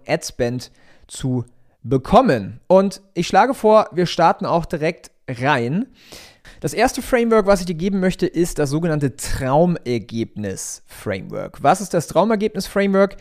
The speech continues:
Gib ein Versprechen und demonstriere, wie die Zielgruppe durch dein Produkt ihr Traumergebnis oder auf Englisch das Desire erreicht.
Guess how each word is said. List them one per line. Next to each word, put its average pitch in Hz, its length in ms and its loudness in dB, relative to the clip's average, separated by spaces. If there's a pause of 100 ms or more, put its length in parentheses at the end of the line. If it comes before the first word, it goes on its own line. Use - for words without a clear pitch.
(340)
Gib 139 420 -2
ein 190 180 2
Versprechen 175 800 0
und - 240 -4
demonstriere, 170 640 0
wie 147 140 -4
die 131 220 -6
Zielgruppe 196 580 -2
durch 190 260 2
dein 185 340 0
Produkt 190 600 0
ihr 185 340 4 (340)
Traumergebnis 175 1000 0
oder 170 220 4
auf 143 200 0
Englisch 147 420 -2
das 127 300 -2
Desire 131 480 2
erreicht. 95 640 -6